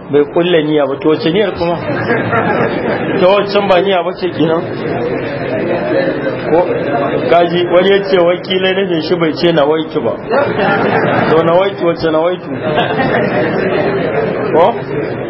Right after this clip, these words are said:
Ai, niyya ce aka yi mahalluha alqalb. Haka duk, har, har malikiya, duk littafin ma haka suka tafi.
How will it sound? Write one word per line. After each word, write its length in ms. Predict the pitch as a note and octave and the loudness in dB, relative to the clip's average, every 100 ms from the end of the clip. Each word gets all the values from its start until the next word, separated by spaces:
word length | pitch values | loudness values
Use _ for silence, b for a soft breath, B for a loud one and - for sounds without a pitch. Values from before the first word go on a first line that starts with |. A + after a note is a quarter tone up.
| - - - - - G#3 - | -6 -6 -4 -4 -4 -4 2
Ai, 160 | G3 G#3+ | 2 4
niyya 300 | A#3 A3+ G3 | 4 2 2
ce 140 | G#3 | 0
aka 180 | F#3+ F#3+ F3+ | 0 0 -2
yi 40 | |
mahalluha 600 | D#3+ D#3 F#3 F#3+ E3+ E3+ E3 | -2 0 0 2 0 2 2
alqalb. 500 | D#3 C#3+ - D#3+ - - - D#3+ - - C3 - | 0 -4 2 2 2 -6 -8 -4 -2 -2 -4 0
Haka 300 | F3+ G3 E3+ | 0 2 0
duk, 240 | - G#3+ G#3 | 2 0 2
har, 200 | F#3+ G#3+ | 2 2
har 160 | G3 B3 | 2 2
malikiya, 540 | G3+ D#3 C#3+ - D3 | 2 2 -2 0 2
duk 100 | G3 F#3+ | 2 0
littafin 380 | F#3 D#3+ D#3+ | 0 0 0
ma 80 | D3+ | 0
haka 160 | C#3 - | -2 -4
suka 160 | - C3+ | -4 -4
tafi. 240 | A#2 - | -4 -8